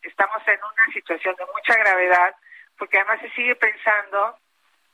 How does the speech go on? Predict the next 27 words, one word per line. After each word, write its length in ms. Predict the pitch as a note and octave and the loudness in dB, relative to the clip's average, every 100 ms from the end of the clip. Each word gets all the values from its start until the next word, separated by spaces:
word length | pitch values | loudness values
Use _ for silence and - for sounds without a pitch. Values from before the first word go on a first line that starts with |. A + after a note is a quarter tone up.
| - | -2
que, 400 | G3 F#3+ F#3 - | 2 4 2 -2
que 280 | - F#3 F3+ | -2 2 2
apostándole 680 | F#3 F#3 F3+ - G#3 A3+ A3 | 2 0 -2 0 0 0 -2
a 80 | G3+ | 0
la 120 | F3+ | -2
militarización, 1120 | E3+ E3 E3 F3 E3 D#3+ E3 - F#3 F#3 F#3+ - _ - _ _ - | -4 -12 -2 0 0 0 -2 0 0 2 0 -2 _ -20 _ _ -2
que 140 | D#3+ | 0
les 160 | E3 E3 | 0 0
dan 160 | F#3+ - | 0 0
todos 260 | A3+ A#3 A#3+ | 2 4 4
los 160 | G#3 | 0
recursos, 440 | F3 E3+ F#3+ F#3 - | 0 -4 -8 -8 -4
en 100 | E3+ | -4
lugar 240 | E3 F#3 G#3 | 0 2 2
de 100 | G#3+ | 0
pensar 460 | F3+ F3 - G#3+ B3 | 0 -2 2 2 2
en 80 | |
la 140 | A#3 F3+ | -2 -2
prevención, 720 | D#3+ D3 D3+ - D#3 D#3 D#3+ _ - - | -6 -6 -10 -4 -2 -2 -6 _ -20 -14
en 140 | - F3+ E3 | -8 -6 -4
evitar 680 | - F3+ F3+ - G#3 A3+ A#3 | 0 2 0 2 2 4 0
que 100 | - | -4
estas 240 | G3+ - - | -6 -8 -8
conductas 480 | F#3 E3+ E3+ - F3 | -10 -10 -12 -4 -4
se 60 | - F3 | -4 -2
sigan 200 | E3+ D#3+ | -2 -2
reproduciendo, 880 | D#3 D#3 D3 - D#3 C#3+ C#3 F#3 | -4 -4 -4 -2 -2 0 0 0